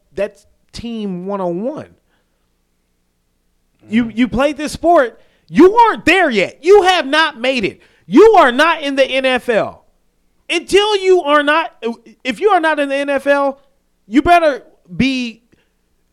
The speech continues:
Speaker 1: a prime example. Tate Martell.
Speaker 2: Mm-hmm.
Speaker 1: Number one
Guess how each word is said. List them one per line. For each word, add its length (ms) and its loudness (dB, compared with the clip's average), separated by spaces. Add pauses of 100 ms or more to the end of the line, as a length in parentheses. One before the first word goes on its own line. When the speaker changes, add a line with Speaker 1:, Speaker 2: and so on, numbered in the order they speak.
Speaker 1:
a 220 2
prime 280 -6
example. 540 -8
Tate 240 -6
Martell. 600 -4 (460)
Speaker 2:
Mm-hmm. 220 -20 (640)
Speaker 1:
Number 400 0
one 560 -4